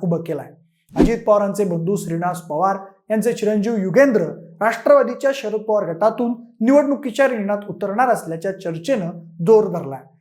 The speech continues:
नुकत्याच झालेल्या बारामती लोकसभा निवडणुकीमध्ये सुप्रिया सुळेंच्या प्रचारात युगेंद्र पवार सर्वाधिक सक्रिय राहिलेले दिसले होते.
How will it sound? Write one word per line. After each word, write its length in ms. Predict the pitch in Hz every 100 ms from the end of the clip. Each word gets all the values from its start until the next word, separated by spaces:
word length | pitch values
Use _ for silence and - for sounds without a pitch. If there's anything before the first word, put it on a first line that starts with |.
| _ -
नुकत्याच 380 | 208 254 254 196
झालेल्या 320 | 196 202 226
बारामती 520 | 185 175 202 202 247
लोकसभा 440 | 214 208 - 185 196
निवडणुकीमध्ये 760 | 165 185 254 294 269 226 233 240 - -
सुप्रिया 380 | 302 311 311 311
सुळेंच्या 420 | 302 262 254 269
प्रचारात 460 | 233 208 240 247 247 - _ 247
युगेंद्र 360 | 269 320 311
पवार 340 | 302 254 269 269
सर्वाधिक 560 | 233 226 233 233 - - _ _
सक्रिय 380 | - 247 269 320
राहिलेले 340 | 285 220 214 226
दिसले 320 | 220 - 180
होते. 260 | 160 147